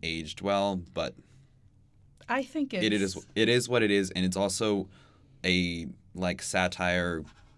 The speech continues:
Speaker 1: slash sort of dark comedy about, like, bad people at a high school.
Speaker 2: Yeah.
Speaker 1: So I don't fault it.
Speaker 2: Yeah, it's, it is unsavory, but I feel the, when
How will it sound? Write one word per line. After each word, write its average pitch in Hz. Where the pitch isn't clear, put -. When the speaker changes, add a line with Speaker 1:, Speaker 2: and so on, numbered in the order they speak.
Speaker 1:
slash 85
sort 82
of 76
dark -
comedy 80
about, 78
like, -
bad 82
people 80
at 76
a 85
high 78
school. -
Speaker 2:
Yeah. 196
Speaker 1:
So -
I 208
don't 196
fault -
it. -
Speaker 2:
Yeah, 196
it's, -
it 240
is 233
unsavory, 170
but 165
I 170
feel 180
the, 170
when 170